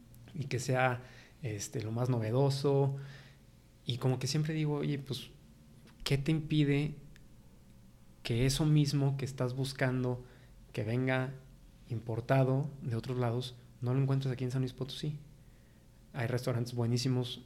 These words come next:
de, de dueños potosinos. Eh, por ejemplo, también en el tema de artistas, hay artistas buenísimos en San Luis Potosí. Ahorita yo creo que San Luis Potosí está en su mayor amanecer cultural.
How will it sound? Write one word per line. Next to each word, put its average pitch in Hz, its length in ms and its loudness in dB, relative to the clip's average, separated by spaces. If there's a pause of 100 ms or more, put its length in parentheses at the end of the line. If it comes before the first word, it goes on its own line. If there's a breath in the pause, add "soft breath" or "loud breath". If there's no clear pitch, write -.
de, 104 500 -6
de 110 160 -4
dueños 123 320 2
potosinos. 131 760 0 (580 loud breath)
Eh, 107 320 -6
por 120 80 -2
ejemplo, 117 180 -4
también 123 260 2
en 120 60 2
el 117 100 -2
tema 123 260 0
de 107 260 -4
artistas, 120 520 -6
hay 131 120 0
artistas 131 520 0 (380 loud breath)
buenísimos 139 640 6
en 127 80 4
San 117 80 4
Luis 123 100 4
Potosí. - 360 -4
Ahorita 147 340 2
yo 143 180 4
creo 147 120 6
que 151 120 0
San 131 100 2
Luis 131 140 2
Potosí 127 580 -2
está - 360 0 (400 loud breath)
en 123 200 2
su - 220 4
mayor 120 600 6 (1200 loud breath)
amanecer 123 500 4
cultural. 117 480 0